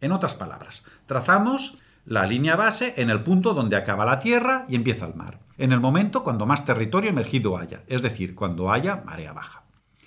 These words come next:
Por otro lado, existe la línea base recta, que permite trazar una línea recta para delimitar la línea de base cuando hay arrecifes, aperturas, golfos e incluso islas cercanas a la costa. Esto, por ejemplo, se hace en las rías gallegas,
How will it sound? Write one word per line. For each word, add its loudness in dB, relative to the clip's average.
Por -8
otro 0
lado, 4
existe -4
la -2
línea 2
base 0
recta, -2
que -6
permite -2
trazar -2
una -2
línea 0
recta -2
para -2
delimitar -2
la 2
línea 2
de 2
base -2
cuando 0
hay 2
arrecifes, -4
aperturas, -2
golfos 2
e -4
incluso -2
islas -4
cercanas -6
a -10
la -12
costa. -20
Esto, -6
por 0
ejemplo, 2
se 0
hace 0
en 2
las 2
rías 0
gallegas, -8